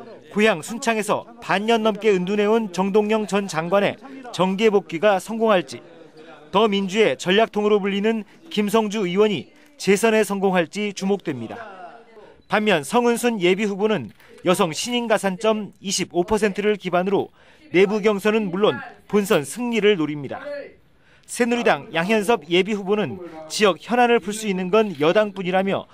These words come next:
지지를 호소하고 있습니다. 전주 병에 굵직한 현안이 많은 만큼 앞으로 예비 후보들이 펼칠 정치력 또한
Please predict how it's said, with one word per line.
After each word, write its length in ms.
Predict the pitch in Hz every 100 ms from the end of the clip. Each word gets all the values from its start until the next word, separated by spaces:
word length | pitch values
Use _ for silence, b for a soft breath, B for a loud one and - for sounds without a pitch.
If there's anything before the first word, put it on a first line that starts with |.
| b
지지를 440 | - 190 214 165 139
호소하고 520 | 233 226 233 180 147
있습니다. 480 | 120 120 101 - - _ _ - - - b b b -
전주 380 | 208 214 226
병에 480 | 233 196 214 220 113 -
굵직한 460 | 190 196 214 165 139
현안이 380 | 208 226 220 226
많은 320 | 147 170 202
만큼 420 | 196 180 175 101 - B B 117
앞으로 400 | 151 190 196 101 -
예비 240 | 156 190 220
후보들이 360 | 202 214 208
펼칠 480 | 202 196 - 226 220
정치력 460 | - 196 190 196 143
또한 340 | 208 202 107